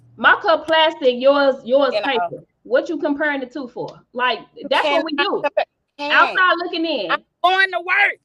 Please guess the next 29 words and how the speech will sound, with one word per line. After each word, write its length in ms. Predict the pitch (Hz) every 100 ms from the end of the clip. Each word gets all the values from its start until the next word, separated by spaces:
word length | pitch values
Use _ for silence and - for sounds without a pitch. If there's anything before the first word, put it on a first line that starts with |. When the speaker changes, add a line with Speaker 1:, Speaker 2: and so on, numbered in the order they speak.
| _ -
Speaker 2:
I 160 | 330
need 460 | 330 311 359 392 285 320
a 60 |
plastic 580 | 359 330 320 359 - 294
and 80 | 311
a 40 |
paper. 220 | 330 294 _ 233 _ _ _ _ _ _ _ _ _ _ _ _ _ _
Speaker 1:
<laughs> 120 | - - - _ _ _ _ 453 -
Speaker 2:
This 160 | 339 349
works 300 | 294 339 381 - -
for 80 |
me. 460 | 403 403 285 - 277 277
Speaker 1:
Look, 360 | 294 214 - 320
Speaker 2:
You 100 | 302
Speaker 1:
outside 160 | 339 381
Speaker 2:
worried 200 | 359 349
about 220 | 339 330
why 100 | 294
Speaker 1:
looking 140 | 311
Speaker 2:
my 60 | 196 180
Speaker 1:
in. 60 |
Speaker 2:
cup 180 | 339 359
plastic 720 | 392 320 330 330 - 240 214 _ _ _ -
and 160 | 254 254
yours 240 | 262 247 226
glass 580 | 233 262 311 254 220 233 _ 220
and 160 | 226 208 226
I'm 80 |
mobile. 400 | 226 190 165 98